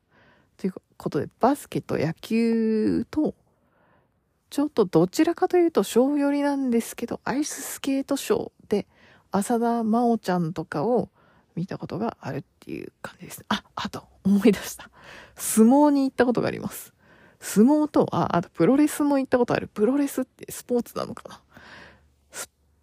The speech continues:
プロレスも一回かな？一回見に行ったことが、しかも野外？なんかすごいあの、蛍光灯割るタイプの痛そうなやつね。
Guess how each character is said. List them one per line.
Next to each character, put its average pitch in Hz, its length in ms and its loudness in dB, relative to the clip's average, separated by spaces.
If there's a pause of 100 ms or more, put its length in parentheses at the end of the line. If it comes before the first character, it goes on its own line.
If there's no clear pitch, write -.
(120)
プ 202 160 2
ロ 233 100 6
レ 233 140 8
ス - 160 -6
も 185 340 4
一 - 140 -4 (340)
回 226 300 -2
か - 180 -6
な？ - 240 -10
一 190 160 -6 (220)
回 110 240 -6 (260)
見 196 160 2
に 160 340 0
行 185 100 -8
っ - 20 -20
た - 160 -4
こ 185 80 -8
と 151 80 -4
が、 101 260 -8
し - 80 -8
か - 80 -2
も 156 80 -2
野 165 240 4
外？ 202 400 0 (1200)
な 180 60 -4
ん 185 40 -4
か - 200 -14
す - 180 -2
ご 196 140 4
い 156 80 0
あ 143 100 0
の、 151 300 -6 (1040)
蛍 226 180 4
光 233 240 6
灯 202 460 2 (160)
割 185 300 6
る - 200 -2
タ 226 140 4
イ 190 60 4
プ - 160 -6
の - 260 -8 (560)
痛 185 240 4
そ 208 200 0
う - 20 0
な - 80 -2
や - 80 -8
つ - 160 -12
ね。 - 220 -14